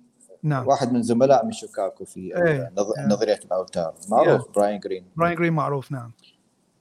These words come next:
Speaker 2: قال: "هناك علماء في ألفين وعشرة استطاعوا أن يقيسوا مقدار المادة المظلمة اللي موجودة في كوننا.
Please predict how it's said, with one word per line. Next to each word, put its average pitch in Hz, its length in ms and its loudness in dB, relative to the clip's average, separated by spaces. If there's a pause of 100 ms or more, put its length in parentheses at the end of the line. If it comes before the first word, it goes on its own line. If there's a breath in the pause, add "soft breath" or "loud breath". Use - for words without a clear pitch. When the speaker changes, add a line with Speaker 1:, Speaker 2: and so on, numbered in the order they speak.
(380)
Speaker 2:
قال: 151 140 8
"هناك 180 300 2
علماء 135 460 0
في 120 180 -10
ألفين 139 300 -10
وعشرة 151 540 -6 (1400)
استطاعوا 143 480 -2
أن 127 60 -4
يقيسوا 143 540 -6
مقدار 135 680 2
المادة 120 480 -4
المظلمة 131 600 -6 (360)
اللي 107 140 0
موجودة 113 440 2
في - 140 -6
كوننا. 87 440 -6